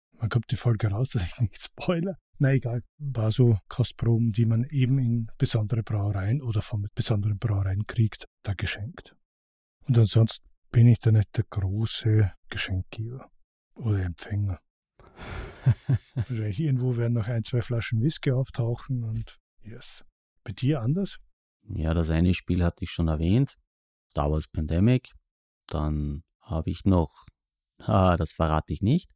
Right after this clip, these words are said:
Speaker 2: Und dann so eine Harry Potter Erweiterung für das, ich glaub, Kampf um Hogwarts heißt das, das Kartenspiel.
Speaker 1: Eine Harry Potter Erweiterung für Harry Potter?
Speaker 2: Das ist so ein Deckbuilding-Spiel, wo du auch gemeinsam spielst, gegen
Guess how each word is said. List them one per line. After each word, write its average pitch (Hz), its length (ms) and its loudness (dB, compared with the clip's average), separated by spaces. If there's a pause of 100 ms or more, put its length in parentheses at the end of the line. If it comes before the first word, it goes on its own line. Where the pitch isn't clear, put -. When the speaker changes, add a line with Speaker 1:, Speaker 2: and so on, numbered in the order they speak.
(320)
Speaker 2:
Und 135 400 4
dann 95 540 2 (100)
so - 180 -2
eine 80 380 2
Harry 82 220 2
Potter 87 340 0
Erweiterung 92 600 2
für - 140 -4
das, 82 380 -4 (220)
ich - 80 -20
glaub, - 200 -10
Kampf - 320 -6
um 92 120 0
Hogwarts 110 460 -4
heißt 101 280 -4
das, 107 120 -6
das - 160 -14
Kartenspiel. 113 680 -4 (320)
Speaker 1:
Eine 123 260 -2
Harry 104 320 -2
Potter - 460 -6
Erweiterung 117 540 -2
für 113 200 -2
Harry 107 320 -2
Potter? - 580 -8 (320)
Speaker 2:
Das - 280 -10
ist 76 140 -6
so - 60 -6
ein 80 180 -4
Deckbuilding-Spiel, 95 880 0 (400)
wo 92 100 -4
du 90 100 2
auch 85 260 2
gemeinsam 95 600 2
spielst, 107 480 -2 (120)
gegen 80 520 0